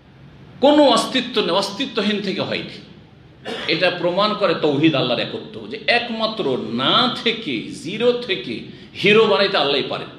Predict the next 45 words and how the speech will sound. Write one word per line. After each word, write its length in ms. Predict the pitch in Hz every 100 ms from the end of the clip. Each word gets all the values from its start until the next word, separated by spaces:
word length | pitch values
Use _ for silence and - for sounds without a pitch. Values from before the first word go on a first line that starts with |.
| -
কোনো 180 | 233 247
শক্তি 280 | - - 120
পারে 160 | 95
না। 120 | - - - - 160 175 - - - - - - - -
কথা 140 | 113 131
বুঝতে 220 | 123 135
পারছেন? 280 | 107 - 110 - -
তৌহিদ। 380 | - 80 78 120 - - - - - - - - - - -
এই 100 | 175
জন্য 160 | 226 247
নবী 140 | 294
করিম 300 | 277 277 262
সাল্লাল্লাহু 100 | 226
আলাইহি 200 | 233 233
ওয়াসাল্লামের 340 | 214 208 208 208
কোনো 220 | 233 254
মুজিজা 420 | 233 214 208 226 220
পাবে 180 | 214
না 80 | 233
যে 80 | 233
কিছুই 320 | 233 247 269
ছিল 140 | 240 202
না, 60 |
একটা 220 | 220 233
দানাও 420 | 214 175 185 226 254
ছিল 240 | - 220 226
না, 100 | 214
এক 140 | 202 208
ফোঁটা 200 | 226 220
পানি 300 | 202 208 233 226
ছিল 180 | 220 233
না, 100 | 226
আর 80 | 208
সবকে 460 | - 254 226 226
পানি 280 | 214 202 214
খাইয়ে 280 | 208 214 208
দিলেন। 380 | 208 214 214 214 214 - - -
একটা 360 | - 196 - 226
দানা 300 | 226 202 240
পানি 200 | 240 247
কিচ্ছু 340 | 240 240 269
ছিল 140 | 226 247
না, 100 | 220
এক 300 | 208 240 240
মুষ্টি 460 | 214 240 240 220